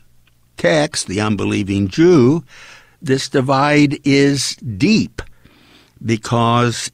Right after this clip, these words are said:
it is on the cusp of, of heaven and condemnation. It's on the cusp of life and death,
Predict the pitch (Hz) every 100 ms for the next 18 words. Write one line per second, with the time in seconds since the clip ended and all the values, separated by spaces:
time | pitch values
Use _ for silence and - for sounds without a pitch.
0 | - 123 110 127 120 113 - 117 113 110
1 | 107 - 117 139 131 - - - - 117
2 | 110 117 98 - _ _ _ _ _ -
3 | 120 - 127 123 127 139 147 147 - 135
4 | 135 143 147 131 _ _ - 127 139 202
5 | 160 160 262 - - - - - - -
6 | 110 117 110 - 117 117 - - 120 113
7 | 107 135 127 147 127 160 185 135 - -